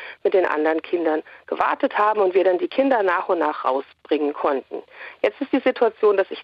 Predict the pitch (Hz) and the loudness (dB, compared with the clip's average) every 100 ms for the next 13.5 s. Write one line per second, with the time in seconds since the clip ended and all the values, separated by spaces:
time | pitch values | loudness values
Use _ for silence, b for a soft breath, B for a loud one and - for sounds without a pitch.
0 | - 208 277 294 - 226 208 208 214 208 | -6 -4 -4 -6 -2 2 4 4 2 0
1 | 190 185 185 180 196 - 359 B B B | 0 0 -2 -2 -4 -2 -4 B B B
2 | B - 285 311 - - 220 226 233 233 | B -2 2 0 0 0 2 4 2 2
3 | 214 202 208 208 214 262 247 - 233 - | 2 2 2 0 2 0 0 -2 -8 -2
4 | 254 226 220 233 - 226 220 226 214 220 | -2 0 0 -2 -2 0 0 2 2 0
5 | B B B 240 240 233 - - 226 - | B B B 0 2 0 -2 0 -2 0
6 | 240 269 285 240 240 226 226 233 226 226 | 0 0 2 2 4 4 4 2 2 2
7 | 220 208 - - 220 220 B B - 208 | 4 2 2 0 0 0 B B -4 0
8 | 208 208 B B _ - 320 - 269 - | 0 0 B B _ 0 0 2 0 0
9 | 233 233 196 185 - 220 - 254 277 311 | 0 0 0 0 -2 -8 -6 -2 0 2
10 | - 403 - 202 220 233 196 240 - 214 | 0 -2 -2 0 2 2 2 0 -2 0
11 | 208 190 - 196 - 208 302 233 185 - | 0 2 2 0 0 2 2 2 -2 -2
12 | 170 - 170 165 180 196 185 196 - - | -4 -2 0 2 2 2 2 0 0 0
13 | - 285 220 214 | 0 0 0 0